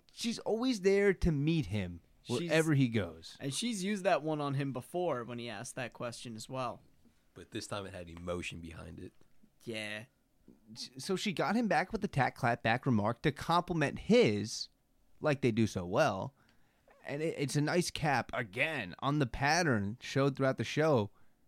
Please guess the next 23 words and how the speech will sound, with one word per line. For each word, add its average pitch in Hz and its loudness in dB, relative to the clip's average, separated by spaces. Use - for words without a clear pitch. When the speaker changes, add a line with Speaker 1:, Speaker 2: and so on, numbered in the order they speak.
Speaker 1:
that 117 0
have 123 0
been, 120 -6
that 120 -8
developed 139 -2
for 90 -10
us 85 -12
of 87 -12
them 104 -2
going 95 -2
back 90 -6
and 95 -6
forth, 113 -2
and 90 -6
Speaker 2:
Mm-hmm. - -6
Speaker 1:
they're 139 -4
ending 120 2
it 90 -6
like 92 -6
that. 87 -8
But - -10
Tact 698 2
let 240 10